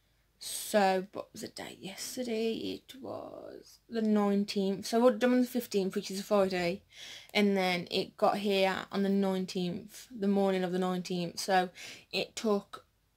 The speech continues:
one, two, three, three days, and that's not bad, to be fair. So,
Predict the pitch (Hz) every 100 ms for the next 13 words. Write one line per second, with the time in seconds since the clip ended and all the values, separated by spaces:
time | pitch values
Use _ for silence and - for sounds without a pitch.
0 | _ - 220 214 208 202 196 - - 208
1 | 202 202 202 - _ - - - - 254
2 | 247 220 214 220 226 - - - 214 214
3 | 220 220 - 226 196 180 - 202 196 196
4 | 190 - 190 185